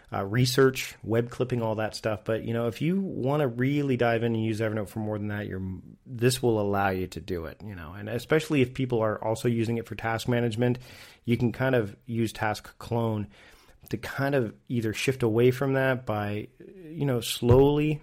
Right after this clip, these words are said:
slowly doing that, uh, you know, moving things to the task manager, your calendar, what have you. But I really like what they're doing there. And, uh, thanks again to Troy for, uh,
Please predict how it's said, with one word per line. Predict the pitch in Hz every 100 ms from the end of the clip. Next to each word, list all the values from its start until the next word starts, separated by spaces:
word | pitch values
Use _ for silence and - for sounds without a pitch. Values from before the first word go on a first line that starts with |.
| -
slowly | - 123 139
doing | 151 165 170
that, | 175 170 - - - -
uh, | 104
you | 104
know, | 104
moving | 104 107 110 113
things | 110 113 -
to |
the | 107
task | 98 113 107 -
manager, | 107 104 110
your | 104
calendar, | - 107 104
what | 101 95
have | 107 107
you. | 107 107 - - -
But | 117
I | 117
really | 143 151
like | 127
what | 123
they're | 110
doing | 101 104 104
there. | 98 95 - - _ -
And, | 110 107 104
uh, | 104 101
thanks | 127 113
again | 104 110
to | 101
Troy | - 104
for, | - 104 101
uh, | 95